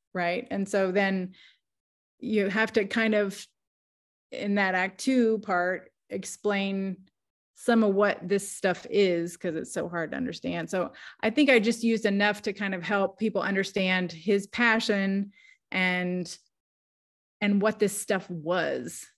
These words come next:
So you kind of figure that out as you go. Um, but then I, I had such great scenes, just natural, beautiful, funny verite scenes, like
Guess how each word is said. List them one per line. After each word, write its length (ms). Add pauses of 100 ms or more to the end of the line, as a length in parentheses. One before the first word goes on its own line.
So 120
you 180
kind 160
of 80
figure 300
that 220
out 180
as 280
you 80
go. 540 (220)
Um, 560 (160)
but 100
then 180
I, 120 (120)
I 160 (260)
had 420
such 260
great 300
scenes, 440
just 240 (240)
natural, 800 (120)
beautiful, 560
funny 420
verite 480
scenes, 300
like 180